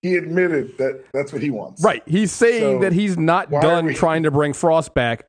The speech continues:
Speaker 2: Like, there's no other way to bring Frost back. Barry, at no point did you go, "I thought we were off that"? Right?
Speaker 1: Huh,
Speaker 2: I
Speaker 1: that's a weird thing to say.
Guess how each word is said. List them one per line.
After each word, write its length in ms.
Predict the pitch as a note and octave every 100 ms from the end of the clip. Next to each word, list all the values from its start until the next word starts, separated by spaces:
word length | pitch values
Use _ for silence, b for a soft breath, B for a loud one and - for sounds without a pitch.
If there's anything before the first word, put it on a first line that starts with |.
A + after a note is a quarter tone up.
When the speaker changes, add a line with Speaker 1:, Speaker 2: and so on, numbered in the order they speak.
| -
Speaker 2:
Like, 220 | C#3+ B2
there's 180 | D3+ -
no 260 | D3+ F3+
other 220 | F3 E3+
way 140 | D#3 E3
to 100 | D3
bring 240 | C#3 D3+
Frost 380 | C#3 F3 D#3+ -
back. 300 | C3 A#2+ A#2+ B B B _ _
Barry, 360 | B2 C#3+ F3 F3
at 80 | D#3
no 120 | F#3
point 200 | F#3 F#3
did 80 | E3
you 60 | F3
go, 100 | D#3
"I 100 | C#3
thought 200 | F#3 D3+
we 80 |
were 160 | C#3 C3
off 160 | C#3 -
that"? 260 | G#3+ C4 - _ _ _ _ _ _ _ _ _ _ _ _ _ _ _ _ _ _ _ _ _
Right? 240 | G3 A3
Speaker 1:
Huh, 260 | G#3+ F#4 G#3 - -
Speaker 2:
I 140 | F#3
Speaker 1:
that's 160 | - -
a 40 |
weird 200 | A3 F3
thing 100 | D#3
to 100 | D3
say. 360 | D#3 E3 F#3+